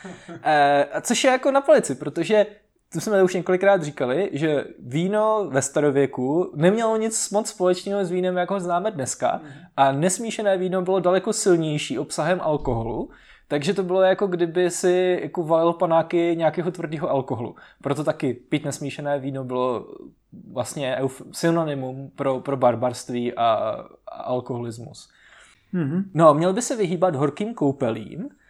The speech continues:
Speaker 2: A potom tam píše Hippokrates, přesně řečeno anonymní autor, úplně geniální větu: „Měl by se vyhýbat jídlům, které nepřispívají k plodnosti.“ Ale pak už říká, který to má být, jo. No, žena by se měla postit,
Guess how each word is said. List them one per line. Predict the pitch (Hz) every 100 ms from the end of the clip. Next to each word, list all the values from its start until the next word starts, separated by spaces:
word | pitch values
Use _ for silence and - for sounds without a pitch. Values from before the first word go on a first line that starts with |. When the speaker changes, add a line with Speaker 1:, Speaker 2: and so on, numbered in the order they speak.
| _ _
Speaker 2:
A | 151
potom | 202 202 - 240
tam | - 208 220 226
píše | 196 175 -
Hippokrates, | 151 165 170 165 147 143 123 123
přesně | - 160 - 156
řečeno | 156 -
anonymní | 147 156 160 175
autor, | 147 151 156
úplně | 147 185 165
geniální | 151 147 151 160
větu: | 147 - 110 - - _
„Měl | 147 156
by | 165
se | 165 208
vyhýbat | 185 180 185 208
jídlům, | 160 160 143 147
které | 156 165 175
nepřispívají | 175 - 180 - 165 185
k | 190
plodnosti.“ | 170 160 185 185 - - _ _ _ -
Ale | 151 196
pak | 208
už | 302 339 -
říká, | 185 226 - 269
který | 269 - 220
to | 240 233
má | 226 196 - -
být, | 208 135 - 135
jo. | 131 - - _ - 110 _ - - _
No, | 151 170 147
žena | 175 220
by | 220
se | -
měla | 220 220 240
postit, | 139 - - - - 240 -